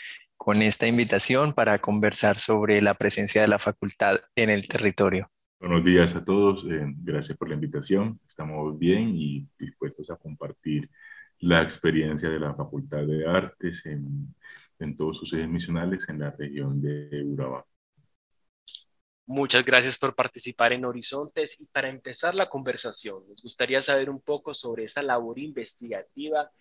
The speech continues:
Speaker 3: y estudio de las expresiones artísticas de las comunidades afro en Urabá que han realizado ustedes o colegas de la seccional de Urabá.
Speaker 1: Algunos ejercicios que se han hecho desde la facultad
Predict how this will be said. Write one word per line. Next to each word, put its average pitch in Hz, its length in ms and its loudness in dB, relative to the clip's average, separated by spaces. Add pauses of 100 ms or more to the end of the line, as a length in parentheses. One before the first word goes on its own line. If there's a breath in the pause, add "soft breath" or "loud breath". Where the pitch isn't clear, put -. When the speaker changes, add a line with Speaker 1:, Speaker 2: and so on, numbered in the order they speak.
(360 loud breath)
Speaker 3:
y 123 100 -4
estudio 156 400 -4
de 156 140 4
las 127 160 0
expresiones 120 680 -12
artísticas 135 880 -6
de 127 100 -10
las 113 180 -10
comunidades 110 680 -8
afro 135 320 -4
en 123 80 -12
Urabá 107 460 -6 (500)
que 127 120 2
han 123 120 0
realizado 120 560 -4
ustedes 147 640 -4
o 139 180 -6
colegas 143 480 -2
de 135 120 -2
la 117 80 -4
seccional 110 460 -18
de 117 80 -16
Urabá. 95 380 -10 (520)
Speaker 1:
Algunos 117 420 0
ejercicios 120 580 0
que 123 160 2
se - 100 2
han 117 180 4
hecho 135 420 0 (560 loud breath)
desde 117 180 6
la 117 140 4
facultad 110 600 2